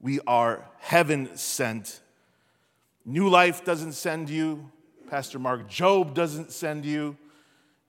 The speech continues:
Your parents don't send you. God himself sends you to do what? To share the good news with others and to have a mindset that's missional, to have a mindset that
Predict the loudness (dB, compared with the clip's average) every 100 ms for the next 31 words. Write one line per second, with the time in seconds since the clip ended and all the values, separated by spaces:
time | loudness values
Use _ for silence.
0 | -16 -8 -4 -2 -4 -8 _ _ _ -2
1 | 0 2 0 -4 -2 0 0 -6 -4 -2
2 | -4 -4 -2 -2 -4 -12 -20 _ _ _
3 | _ _ -2 2 4 4 0 -6 -8 -6
4 | -2 -2 -4 -12 -12 -8 -6 -4 -4 -4
5 | -8 -12 -14 -14 -18 _ _ _ _ _
6 | _ -18 -6 -2 2 2 0 -2 0 2
7 | 2 4 4 2 0 -2 0 -4 -4 -6
8 | -2 -2 -2 -6 -10 -16 -20 _ _ _
9 | _ _ -14 -10 -8 -2 0 2 2 0
10 | 0 0 -2 -4 -4 -6 -6 -8 -8 -8
11 | -12 -6 -4 -4 -6 -10 -10 -12 -18 _
12 | _ _ _ -12 -2 -2 0 -4 -2 -2
13 | 0 -4 -6 -4 -6 -4 -8